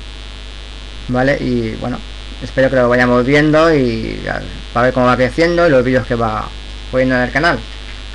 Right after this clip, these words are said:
Bueno, pues aquí ha estado la promoción de canales.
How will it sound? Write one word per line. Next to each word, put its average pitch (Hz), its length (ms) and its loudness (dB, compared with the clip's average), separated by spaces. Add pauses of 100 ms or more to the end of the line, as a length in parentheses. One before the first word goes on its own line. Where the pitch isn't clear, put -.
(1700)
Bueno, 196 200 6
pues 151 140 6
aquí 151 120 4
ha - 20 4
estado 190 240 4
la 175 100 8
promoción 147 340 4
de 143 80 6
canales. 131 460 2